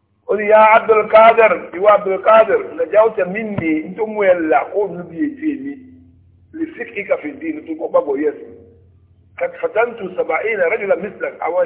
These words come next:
yìí máa yé èèyàn. Bí wọ́n bá ń sab'ina àbí arba'in, ó mì ní àìmáyé. Ó ní àìmáyé yẹn, mo ti kó fìdí náà bá báwọn, mo ti kó fìdí, mo ti sọnù báwọn. Kí máa yọjú wọn pé mi lọ́wọ́ báwọn tó ti gbà. Ọlọ́run mọ́, mọ́, mọ́, mọ́ jẹ́ kí nǹkan, kí nǹkan yọjú wa. Kí ló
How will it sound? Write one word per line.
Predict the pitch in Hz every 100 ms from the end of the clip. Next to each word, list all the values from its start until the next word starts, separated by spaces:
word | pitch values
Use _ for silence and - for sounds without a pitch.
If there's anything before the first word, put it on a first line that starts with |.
| 156
yìí | 170
máa | 175
yé | 180 170
èèyàn. | 139 127 - - _ _ _ _ _
Bí | 196
wọ́n | 196
bá | 202 202
ń | 196
sab'ina | 165 147 143 185 151
àbí | 135 185
arba'in, | 151 139 135 175 160 - -
ó | 185
mì | 190
ní | 156 147
àìmáyé. | 131 135 139 147 147 147 - - - - - - - _ _ _ _ _ _
Ó | 196
ní |
àìmáyé | 214 175 175 190 202 185
yẹn, | 156 175
mo |
ti | 175 -
kó | 214
fìdí | -
náà | 180
bá | 160
báwọn, | 160 160 143
mo | 165
ti | 147 -
kó | 196
fìdí, | 190 175
mo | 160
ti | -
sọnù | 156 135
báwọn. | - 139 107 - - _ _ _
Kí | 202
máa | 170
yọjú | 165 160 160
wọn | 156
pé |
mi | 175 143
lọ́wọ́ | 160 147
báwọn | 135 131
tó | 165
ti | 165
gbà. | 139 - - - _ _ _ _ _ _ _ 131
Ọlọ́run | 160 156
mọ́, | 151
mọ́, | 165 160
mọ́, | 170 170
mọ́ | 180
jẹ́ | 170
kí | 165
nǹkan, | 147 -
kí |
nǹkan | 185 131
yọjú | 127 135
wa. | 131 104 - 101 - - _ _ _ _ _ 269 - - -
Kí |
ló | 247